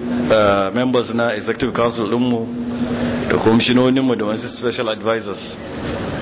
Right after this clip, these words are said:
Muna mu godiya, Allah sa wannan tafsirin da aka yi, aka soma, aka gama lafiya, ya mana amfani. Allah kuma ya sa cewa abin da muka koya a nan za mu yi amfani da shi a rayuwarmu.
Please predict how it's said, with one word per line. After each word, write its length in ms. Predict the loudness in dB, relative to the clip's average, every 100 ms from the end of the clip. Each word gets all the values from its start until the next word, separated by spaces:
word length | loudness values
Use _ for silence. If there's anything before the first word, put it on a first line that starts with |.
| -6 2
Muna 200 | 4 6
mu 180 | 6 4
godiya, 580 | 2 2 2 2 2 -4 -10 -8
Allah 300 | -4 -2 -2
sa 140 | -2 -2
wannan 220 | -2 -4
tafsirin 540 | -6 -6 0 0 0
da 120 | -2 -2
aka 200 | -2 -2
yi, 160 | -2 -2
aka 180 | -2 -2
soma, 300 | -2 0 -2
aka 160 | -2
gama 260 | -2 0 0
lafiya, 540 | 0 -2 0 0 -2 -6 -14 -12 -2
ya 100 | 2
mana 200 | 4 2
amfani. 440 | 0 0 0 0 -4 -8 -12 -8 -4 -2 0 0 0 -2 -4 -4 0
Allah 260 | 2 4 4
kuma 240 | 2 2
ya 140 | 2 2
sa 240 | -2 -2
cewa 580 | -2 -2 0 2 0 -2
abin 240 | -4 -2
da 80 | 0
muka 280 | 0 -2 0
koya 340 | 2 4 2 0
a 40 |
nan 200 | -2 0
za 160 | -2 -2
mu 60 |
yi 60 | -2
amfani 360 | -4 -2 0 0
da 60 |
shi 140 | 0 0
a 80 | 0
rayuwarmu. 480 | 0 0 0 -4